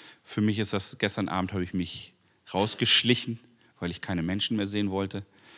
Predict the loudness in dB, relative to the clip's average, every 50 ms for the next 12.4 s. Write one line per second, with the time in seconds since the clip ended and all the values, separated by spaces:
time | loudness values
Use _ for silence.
0 | -20 -20 -20 -20 -20 _ _ _ -8 -4 -2 -2 -2 -2 0 0 2 2 2 2
1 | 0 0 -2 -4 -6 -6 -6 -6 -8 -8 -10 -12 -16 -20 _ _ _ _ _ _
2 | _ _ _ _ 4 6 6 6 6 4 2 2 -2 -4 -8 _ 2 4 6 6
3 | 6 4 2 0 0 2 4 4 4 4 2 0 0 2 2 4 4 4 4 2
4 | 0 0 -4 -10 -4 0 2 2 4 4 2 0 0 -2 -6 -16 -20 _ -6 -4
5 | -2 0 0 0 -2 -2 -2 -2 -2 -4 -4 -2 -2 0 0 -2 -2 -8 -20 -20
6 | -20 _ _ -2 -2 -2 0 0 -2 -2 -2 -2 0 0 2 4 4 4 2 0
7 | -4 -6 -4 -2 0 2 2 2 2 2 2 0 -2 -2 0 2 2 2 2 2
8 | 0 0 0 0 0 -4 -12 -20 -20 _ -20 -20 -20 _ _ _ 0 4 4 4
9 | 4 2 0 0 0 0 0 -2 0 -2 0 -2 -4 -4 -2 -2 -2 0 -2 -4
10 | -4 -4 -8 -14 -18 -18 -16 -16 -10 -6 -2 -2 -2 0 -2 -2 -2 0 4 8
11 | 8 8 8 6 4 2 2 2 0 -2 -2 0 0 2 2 2 0 -2 -4 -2
12 | 0 0 0 0 -2 -4 -6